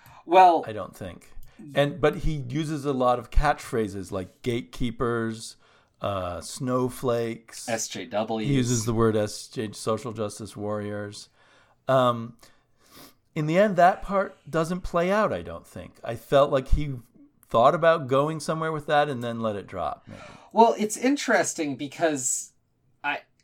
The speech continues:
Speaker 1: ultimately, at the end of the day, how Sean Murphy feels about Comicsgate is something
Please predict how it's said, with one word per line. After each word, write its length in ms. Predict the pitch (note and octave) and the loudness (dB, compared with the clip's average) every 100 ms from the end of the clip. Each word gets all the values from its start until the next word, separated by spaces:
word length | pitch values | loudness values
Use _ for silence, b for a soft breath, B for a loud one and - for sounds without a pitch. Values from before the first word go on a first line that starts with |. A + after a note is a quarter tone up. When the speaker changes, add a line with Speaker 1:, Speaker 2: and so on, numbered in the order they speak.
| _ _ _ _ _ C4+ - | _ _ _ _ _ -16 0
Speaker 1:
ultimately, 640 | F3+ A#3 - A#3 A3 F3+ D#3+ | 6 6 4 0 0 2 0
at 120 | D3+ | 0
the 120 | D#3+ | -2
end 160 | C#3+ C3+ | -2 -2
of 80 | |
the 60 | B2 | -2
day, 260 | A#2 A2+ A2 | -2 -2 -2
how 300 | - B2+ B2+ | 2 4 4
Sean 320 | B2+ B2 A2+ | 2 0 0
Murphy 320 | A2 A2 A2+ | -6 -6 -10
feels 360 | G#2+ A2+ G#2+ - | -10 -10 -8 -6
about 240 | G#2+ G2+ | -6 -6
Comicsgate 640 | - G#2 G#2 - G#2+ G2+ | -6 -8 -8 -12 -10 -10
is 100 | G#2 | -8
something 420 | - G#2+ - G2+ | -6 -6 -8 -14